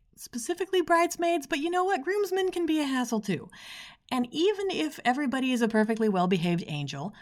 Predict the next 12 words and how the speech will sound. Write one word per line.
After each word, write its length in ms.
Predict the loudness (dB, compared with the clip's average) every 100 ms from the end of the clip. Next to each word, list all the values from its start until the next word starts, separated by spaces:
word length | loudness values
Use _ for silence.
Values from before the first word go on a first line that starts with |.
| -6
you 320 | 0 2 2
are 260 | 2 0 0
still 300 | -2 -4 -2
having 260 | 2 4
to 60 | 4
pay 400 | 2 -4 -2 -2
for 240 | -4 -6
all 220 | -2 -2 0
this 240 | -2 -6
floral 580 | -10 -10 -6 -4 -4 -6
for 180 | -6 -2
them, 360 | 0 -2 -4